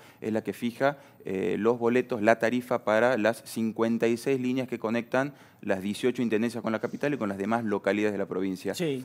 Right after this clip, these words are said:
Speaker 1: La madre de las batallas no va a ser la suba de la tarifa, sino que,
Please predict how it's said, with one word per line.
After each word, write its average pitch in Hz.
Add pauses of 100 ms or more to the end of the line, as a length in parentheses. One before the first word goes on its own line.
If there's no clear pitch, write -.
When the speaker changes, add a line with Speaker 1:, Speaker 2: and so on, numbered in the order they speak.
Speaker 1:
La 113
madre 151
de 139
las 120
batallas 143
no 151
va 160
a 131
ser -
la 95
suba 117
de 101
la 120
tarifa, 151 (360)
sino 156
que, 160